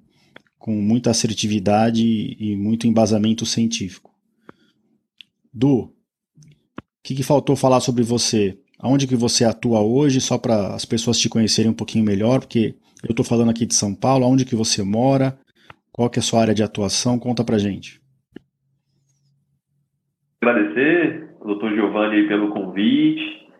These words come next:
Speaker 2: né, pelas palavras amigáveis. É realmente uma grande honra pra mim poder gravar aqui nesse, nesse podcast, que é realmente relevante, né? E aí você falou muito bem da minha trajetória,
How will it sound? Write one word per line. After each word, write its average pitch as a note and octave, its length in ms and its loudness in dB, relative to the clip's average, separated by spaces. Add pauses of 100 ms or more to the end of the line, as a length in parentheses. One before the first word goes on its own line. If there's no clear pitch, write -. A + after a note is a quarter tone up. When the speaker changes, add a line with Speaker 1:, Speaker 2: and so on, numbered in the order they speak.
(120)
Speaker 2:
né, G2+ 240 0
pelas G#2 280 0
palavras G#2 640 2
amigáveis. G#2 760 0
É G#2 180 -2
realmente A2 360 0
uma G2+ 80 -2
grande A#2 320 -2
honra A2+ 200 -6
pra G#2+ 140 -14
mim G#2+ 200 -18
poder G2 460 -18 (500)
gravar G2+ 380 4
aqui G2+ 300 -4
nesse, G2 300 -8
nesse F#2+ 220 -10 (100)
podcast, G2 640 -2
que F#2 80 -6
é F#2 140 -4
realmente G#2 420 -8
relevante, G2+ 720 -4 (960)
né? G#2+ 380 0
E A#2+ 100 2
aí A#2+ 200 2
você D3+ 120 -6
falou D3+ 180 -2
muito E3+ 240 -6
bem D#3 220 2
da D3+ 100 0
minha C#3+ 160 -2
trajetória, D3+ 1000 0